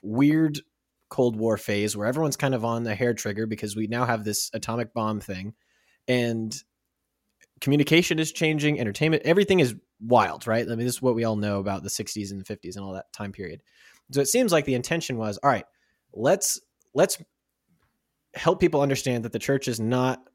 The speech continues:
a pre-World War One thing. It's not a pre-twentieth century thing. It is a, it still exists and it's still real and it's still happening. And, and if you follow the formula that you laid out earlier, where it's liturgy and the sacramental life, and that leads to tradition and sacred scripture, which will lead us to,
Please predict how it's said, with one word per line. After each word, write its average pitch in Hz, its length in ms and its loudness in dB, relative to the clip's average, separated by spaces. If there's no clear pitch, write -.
a 123 80 0
pre-World 127 540 4
War 113 200 4
One 104 280 2
thing. 92 280 -6
It's - 140 -4
not 139 120 4
a 123 60 4
pre-twentieth 131 600 0
century 104 380 -4
thing. 90 220 -10
It 110 100 -4
is 113 140 -2
a, 101 220 0
it 113 120 -2
still 180 240 6
exists 127 400 4
and 113 100 -4
it's 110 120 -4
still 175 280 6
real 127 280 6
and 110 80 -4
it's - 80 -6
still 143 200 2
happening. 117 480 0
And, 110 260 -4
and 123 120 0
if 131 120 -2
you 143 80 -2
follow 175 340 4
the 120 120 0
formula 160 400 2
that 117 80 -2
you 117 180 0
laid 104 180 -2
out 131 220 4
earlier, 107 480 -2
where 113 120 -8
it's 87 200 -6
liturgy 117 440 0
and 110 60 -2
the 107 40 -4
sacramental 110 560 -2
life, 107 380 -4
and 107 120 -6
that 104 100 -4
leads 110 200 -2
to - 80 -6
tradition 120 440 -2
and 104 100 -6
sacred 107 280 -8
scripture, 127 340 -4
which 107 220 -4
will 113 80 -6
lead 107 180 -4
us 107 140 -6
to, 101 360 -6